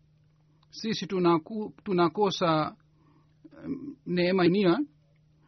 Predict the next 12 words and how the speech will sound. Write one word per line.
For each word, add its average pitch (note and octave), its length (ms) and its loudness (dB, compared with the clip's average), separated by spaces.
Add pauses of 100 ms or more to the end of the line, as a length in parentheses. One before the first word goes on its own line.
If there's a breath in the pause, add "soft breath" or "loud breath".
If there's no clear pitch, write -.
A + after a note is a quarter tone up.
(260 soft breath)
na F3+ 200 0
tunaona F3+ 420 2
kwamba, F3 640 0 (380 soft breath)
uh, D#3+ 140 -2
matamanio E3+ 680 0
yetu F3+ 480 0
hayatimii E3+ 840 -2
au F#3 160 -2
tamaa E3+ 360 0
zetu E3+ 460 -2
hazitimii. E3 760 -4
Ku-, F#3 200 -16